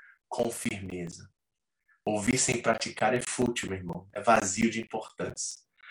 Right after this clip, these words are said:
Ou seja, não só lembre-se, um ato de mentalizar, de lembrar e imaginar, mas também agora volta pra prática, pra aquilo que é se apegar, é a ação aqui que está acontecendo. O que que ele está revelando?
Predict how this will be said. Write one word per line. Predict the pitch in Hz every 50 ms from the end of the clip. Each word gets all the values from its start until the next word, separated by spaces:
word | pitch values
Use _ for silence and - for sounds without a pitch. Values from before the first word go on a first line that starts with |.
| - - -
Ou | 135
seja, | 131 - 143 135 - 127
não | 123 - 175 208 -
só | - - - - - - - - - - - -
lembre-se, | 120 123 123 127 135 139 143 143 151 175 202 202 - - - 127 247 - _ _ _ _
um | - 131 127 120 117
ato | 120 120 120 117 - 117
de | 110 - 107 107 104 95 - -
mentalizar, | 120 120 123 143 156 147 143 - 113 120 123 131 131 135 127 - - 123 - - - - - - - -
de | 120 131 127 117 - - _ -
lembrar | - 117 - 131 120 - - 135 151 151 143
e | 139
imaginar, | 123 120 113 113 120 143 135 120 120 123 - - - - - _
mas | - 135 143 - -
também | - 143 135 139 151
agora | 151 147 139 147 151 151
volta | 151 131 120 - 147 156 165 - 160 156
pra | - - 160 -
prática, | - - 139 139 135 160 160 160 - - - - - - - - - - - - - -
pra | - 135
aquilo | 139 - - 175 165 165 170
que | 156 - - 165 156 156
é | 156 156 147 - - - -
se | - - - 165
apegar, | 160 151 - - - - - - 117 127 139 147 151 147 143 139 - - - -
é | 131
a | 151 160
ação | 165 - - - - - 185 220 240 220
aqui | - - - - -
que | -
está | - - -
acontecendo. | 101 - - 120 - - - 120
O | 120
que | - 233
que | -
ele | - 226
está | - -
revelando? | 196 190 190 170 170 156 143 127